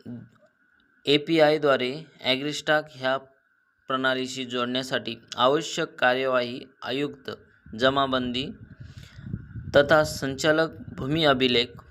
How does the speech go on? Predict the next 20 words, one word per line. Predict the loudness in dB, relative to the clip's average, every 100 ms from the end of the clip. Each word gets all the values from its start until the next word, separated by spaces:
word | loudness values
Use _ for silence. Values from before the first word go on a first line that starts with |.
| _ -4
महाराष्ट्र | 2 4 4 2 -2
राज्य | 0 0 -4
पुणे | -8 -6 -4 -4 -6 -18 -20 -20 -2
व | 2 2 2 -2
आयुक्त | 0 0 -2 -4 -4
कृषी | -4 -6 -4 -2 0
यांनी | 0 0 -6 -8 -14 -20 -20 -20 -20 -16 -4
समन्वयाने | 0 2 2 2 0 0 -2 -2 -6 -10 -4
करावी. | 4 6 6 2 -6 -12 -18 _ _ _ _ _ _ _ _ _ _ _
ज्या | 2 2
शेतकऱ्यांनी | 2 -4 -2 -2 -2 -4 -6
अद्याप | -6 -2 2 2 0 -14 -18 -18 -8
शेतकरी | -2 -2 2 4 4
ओळख | 2 2 2 -2 -10 0
क्रमांक | 2 2 0 0 -2 -4 -6 -18 -16 0
फार्मर | 2 4 2 4
आयडीसाठी | 2 0 -6 -10 -16 _ _ _ -8 -2 -2 -2
नोंदणी | -6 -6 -6 -6
केलेली | -6 -4 0 0
नाही | 2 0